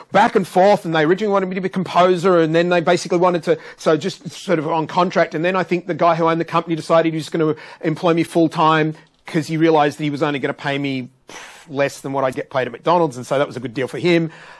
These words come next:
Um, and so, but I had a job working in the game industry. Great.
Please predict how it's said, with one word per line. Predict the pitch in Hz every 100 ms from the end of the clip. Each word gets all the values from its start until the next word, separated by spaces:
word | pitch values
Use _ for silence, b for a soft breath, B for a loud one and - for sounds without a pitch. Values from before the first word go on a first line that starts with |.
| B
Um, | 156 160 156 160 160
and | 180 196
so, | 220 208 208 190 B B _ -
but | 202
I | 254
had | 247 170
a |
job | 160 370 127 - _ _ _ _
working | 120 139 196
in |
the | 214
game | 302 311
industry. | 233 - 110 -
Great. | 139 165 294 143